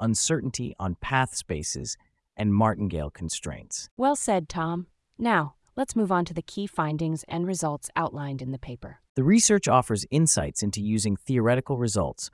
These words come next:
Speaker 1: for the numerical computation of worst-case losses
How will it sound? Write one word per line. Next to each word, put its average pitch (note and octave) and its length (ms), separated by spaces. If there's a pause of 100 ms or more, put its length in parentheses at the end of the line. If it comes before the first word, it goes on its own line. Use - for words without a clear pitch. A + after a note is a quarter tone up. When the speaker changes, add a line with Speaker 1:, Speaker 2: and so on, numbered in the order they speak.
(200)
Speaker 1:
for - 140
the G#2+ 120
numerical C3 540
computation G#2 800 (220)
of F#2+ 140
worst-case B2+ 640
losses F#2+ 500